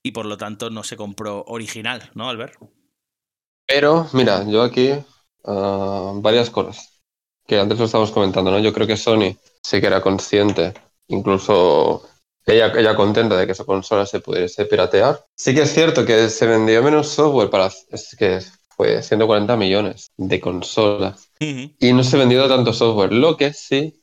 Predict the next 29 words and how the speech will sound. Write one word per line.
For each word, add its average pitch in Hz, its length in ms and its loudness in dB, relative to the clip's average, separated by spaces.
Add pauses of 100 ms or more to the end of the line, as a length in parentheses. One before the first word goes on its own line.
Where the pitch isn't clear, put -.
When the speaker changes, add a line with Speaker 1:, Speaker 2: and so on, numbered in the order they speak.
(100)
Speaker 2:
que 110 100 -2
a 107 60 0
futuro, 135 500 0
¿no? 160 300 -8 (180)
Esa 104 320 -6
gente 113 300 -2
que 92 180 0
pirateaba 107 720 0 (340)
también 104 260 2
se 127 80 -2
hacían 95 360 0
fans, 131 500 -4
¿no? 131 160 -2
De - 300 -8
Grand 104 220 -2
Theft 92 140 -8
Auto, 110 720 2 (240)
Resident 104 340 -2
Evil, 110 340 4
Final 95 280 -4
Fantasy, 117 440 -2
y 110 80 0
después 113 440 2
sí 120 120 -2
que 117 80 2
es - 120 -4
cierto 120 300 0
que 101 100 -6
seguramente, 110 800 0